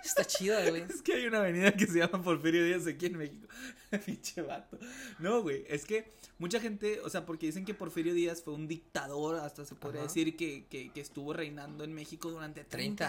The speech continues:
Speaker 1: Treinta años,
Speaker 2: años,
Speaker 1: güey,
Speaker 2: güey.
Speaker 1: porfiriato, güey.
Speaker 2: El porfiriato que, que le llaman, ¿no? Pero, este, hay otra corriente que dice que Porfirio Díaz realmente era un gran presidente porque hizo muchas mejoras. Por ejemplo, el ferrocarril, güey.
Speaker 1: Ajá.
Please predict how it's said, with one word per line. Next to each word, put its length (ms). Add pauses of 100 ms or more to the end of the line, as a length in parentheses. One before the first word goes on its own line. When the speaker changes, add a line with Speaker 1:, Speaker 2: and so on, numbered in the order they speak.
Speaker 1:
Treinta 60
años, 120
Speaker 2:
años, 80
Speaker 1:
güey, 140
Speaker 2:
güey. 100
Speaker 1:
porfiriato, 540
güey. 140 (100)
Speaker 2:
El 120
porfiriato 800
que, 240
que 120
le 120
llaman, 380
¿no? 180 (400)
Pero, 540
este, 680
hay 160
otra 340
corriente 1000
que 100
dice 240
que 100
Porfirio 380
Díaz 300
realmente 420
era 100
un 140
gran 260
presidente 560
porque 260
hizo 200
muchas 540
mejoras. 420
Por 120
ejemplo, 260
el 40
ferrocarril, 680
güey. 200 (220)
Speaker 1:
Ajá. 220